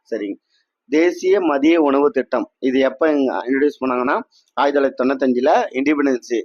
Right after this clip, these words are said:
சுதந்திர தினத்தன்று, நைன்டீன் நைன்டி ஃபைவ்ல. சரிங்களா? இது உயர்பள்ளி வரைக்கும் ரெண்டு-, உயர்பள்ளி வரைக்கும் விரிவுபடுத்தப்பட்டது எப்பன்னா அக்டோபர் ரெண்டாயிரத்தி ஏழு.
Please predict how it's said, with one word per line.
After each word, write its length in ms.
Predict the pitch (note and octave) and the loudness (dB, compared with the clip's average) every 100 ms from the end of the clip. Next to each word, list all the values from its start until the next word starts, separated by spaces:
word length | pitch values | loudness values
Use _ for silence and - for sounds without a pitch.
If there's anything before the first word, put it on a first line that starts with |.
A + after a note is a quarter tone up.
| - | -6
சுதந்திர 240 | C3 C#3 C#3+ B2+ | -4 0 0 -2
தினத்தன்று, 460 | B2 A#2+ A2+ B2 - _ _ _ B2 | -2 -4 -2 -4 -6 _ _ _ -4
நைன்டீன் 320 | C3+ C#3+ C3 | -2 -2 -2
நைன்டி 220 | B2 B2 B2 | -2 -2 -2
ஃபைவ்ல. 260 | A2 G#2+ G2+ _ _ | 0 -2 -2 _ _
சரிங்களா? 280 | G#2 G#2+ B2 - _ _ _ _ D3+ | -12 -4 -4 -6 _ _ _ _ -2
இது 100 | D#3 D#3+ | 2 4
உயர்பள்ளி 380 | F3+ F3 E3 C#3+ | 2 2 2 2
வரைக்கும் 340 | C#3 - D#3 - - | 0 -2 -6 -6 -6
ரெண்டு-, 200 | C3+ - - - _ _ _ _ _ - C3 C3+ | -4 -4 -8 -20 _ _ _ _ _ -8 -2 0
உயர்பள்ளி 360 | D3+ D#3+ D#3+ C#3+ | 2 0 0 0
வரைக்கும் 280 | C3+ C3+ F#3 D3+ | 0 0 0 2
விரிவுபடுத்தப்பட்டது 680 | D#3+ D#3 C#3+ C3+ B2 B2 B2 | 0 0 -4 -4 -4 -2 -2
எப்பன்னா 240 | C3 D#3+ E3+ | 0 -2 -2
அக்டோபர் 340 | - E3 D#3+ C3+ | -2 -2 0 2
ரெண்டாயிரத்தி 320 | C3+ B2+ A#2+ | 2 0 0
ஏழு. 80 | G2+ | -2